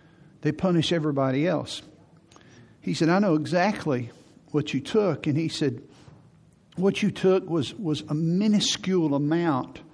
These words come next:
of what this man took. He took many, many, many times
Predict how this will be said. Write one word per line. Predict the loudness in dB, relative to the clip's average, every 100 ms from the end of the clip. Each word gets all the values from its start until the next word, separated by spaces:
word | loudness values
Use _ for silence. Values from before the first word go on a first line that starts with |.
| -20 -20 -20 -20 -20 -20 -8
of | -2
what | 2 2 2
this | -2 0
man | 2 2 0
took. | -2 -2 -2
He | -6 -6
took | -2 -2
many, | -2 0 2 2 2
many, | 2 2 4 4
many | 4 4 4
times | 0 -2 -2 -2